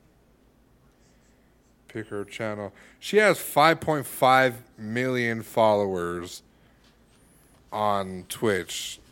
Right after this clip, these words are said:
It doesn't tell you how many subscribers she has, but five point five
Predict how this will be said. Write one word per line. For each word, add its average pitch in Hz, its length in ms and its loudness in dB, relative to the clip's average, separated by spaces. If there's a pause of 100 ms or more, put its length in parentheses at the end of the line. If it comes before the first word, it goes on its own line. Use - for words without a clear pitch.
It 107 120 -4
doesn't 135 280 -2
tell 131 180 2
you 123 120 2
how 117 100 0
many 117 160 -4
subscribers 98 580 -2
she - 140 -8
has, 87 260 -4
but 85 300 -12 (320)
five 175 280 6
point 135 320 -2
five 117 600 4